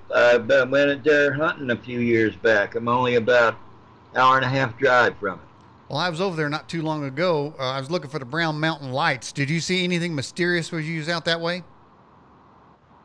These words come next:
Speaker 1: Yeah, we've seen some lights, but all the lights are, in my opinion anyway, is plasma. Because there's the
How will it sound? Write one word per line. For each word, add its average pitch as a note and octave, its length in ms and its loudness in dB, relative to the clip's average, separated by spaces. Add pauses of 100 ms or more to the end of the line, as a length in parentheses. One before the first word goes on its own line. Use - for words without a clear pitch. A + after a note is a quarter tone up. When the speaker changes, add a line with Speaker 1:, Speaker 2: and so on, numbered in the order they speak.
(100)
Speaker 1:
Yeah, F3+ 220 6
we've G3 180 2
seen G3+ 260 -4
some C#3+ 220 -4
lights, B2+ 480 2
but B2+ 220 2 (960)
all G3 200 4
the G3 80 4
lights D3+ 420 4
are, C#3+ 520 4 (300)
in A2+ 160 -2
my D3 220 6
opinion G2+ 680 -4
anyway, F#2 540 -2 (340)
is F#2+ 100 -16
plasma. A2 640 2 (1600)
Because A#2+ 280 0
there's A#2 220 -2
the G#2 160 -2